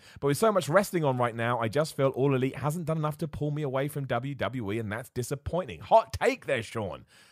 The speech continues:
But I like it, and I really appreciate you saying that 'cause some people wouldn't. That's fair. Um, I'm trying to think, like, I, I, you know, if you are a W W E guy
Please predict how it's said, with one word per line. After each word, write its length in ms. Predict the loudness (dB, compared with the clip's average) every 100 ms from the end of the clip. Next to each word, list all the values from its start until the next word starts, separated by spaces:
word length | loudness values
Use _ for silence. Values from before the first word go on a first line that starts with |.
| _
But 160 | 4 8
I 100 | 8
like 360 | 6 4 0
it, 80 | -6
and 140 | -2 -2
I 60 |
really 280 | -2 0 -2
appreciate 460 | -2 -4 -4 -2 -2
you 120 | -2
saying 300 | 0 0 0
that 160 | -4 -4
'cause 120 | -4
some 260 | 0 -2
people 340 | 2 0 2 2
wouldn't. 320 | 4 2 -2 _ -6
That's 240 | 2 2 2
fair. 500 | 4 6 6 4 -2 _ _ _ _ _ _ -4
Um, 400 | 0 2 0 -4 -8 -16 -20 _ _ -20 _ _ _ _ _ _ _ _ _ _ -4
I'm 120 | 0
trying 260 | 4 4 4
to 60 | 2
think, 180 | -2
like, 320 | 0 -2 -4 -10
I, 60 |
I, 40 | -8
you 120 | -2
know, 120 | 0 0
if 160 | 0
you 140 | 4 8
are 140 | 8
a 20 |
W 320 | 8 4 4 4
W 320 | 4 4 2
E 60 |
guy 480 | 2 0 -2 -6 -8